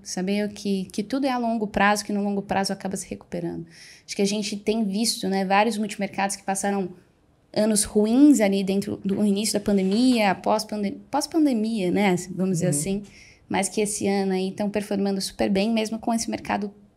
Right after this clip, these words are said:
Speaker 1: doido como, como está, né?
Speaker 2: E é uma resiliência muito grande, né? Porque tudo que a gente tá falando aqui,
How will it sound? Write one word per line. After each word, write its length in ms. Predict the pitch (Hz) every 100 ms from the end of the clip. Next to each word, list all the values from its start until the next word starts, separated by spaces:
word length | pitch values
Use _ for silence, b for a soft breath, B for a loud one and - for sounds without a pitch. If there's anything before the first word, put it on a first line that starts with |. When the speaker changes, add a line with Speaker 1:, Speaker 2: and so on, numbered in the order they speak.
| -
Speaker 1:
doido 420 | 190 214 208 185
como, 340 | - - 180 180 - -
como 180 | 185
está, 380 | 180 - 170 160
né? 240 | 160 180 202 - _ _ _
Speaker 2:
E 180 | 160 151
é 100 | 139
uma 180 | 156 175
resiliência 720 | 165 170 147 185 156 170 -
muito 220 | 160 190 190
grande, 340 | 147 147 123
né? 160 | 131 135
Porque 340 | 131 - 139 - B B B B -
tudo 160 | 185
que 80 | 202
a 40 |
gente 180 | 180 175
tá 100 | 185
falando 320 | 165 165 165
aqui, 500 | 151 - - 214 208